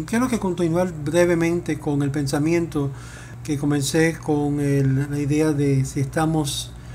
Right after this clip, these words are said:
eh, procediendo hacia la guerra de Gog y Magog con toda la noticia que estamos viendo por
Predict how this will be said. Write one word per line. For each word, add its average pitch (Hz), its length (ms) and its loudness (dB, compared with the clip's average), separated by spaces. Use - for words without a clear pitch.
eh, 139 340 2
procediendo 151 680 2
hacia 139 180 0
la 139 140 2
guerra 147 360 0
de 135 140 2
Gog 139 240 0
y 143 40 2
Magog 139 440 4
con 131 240 -4
toda 151 300 -2
la 151 100 0
noticia 143 640 -2
que 151 80 -2
estamos 170 380 -2
viendo 175 340 0
por 143 240 -2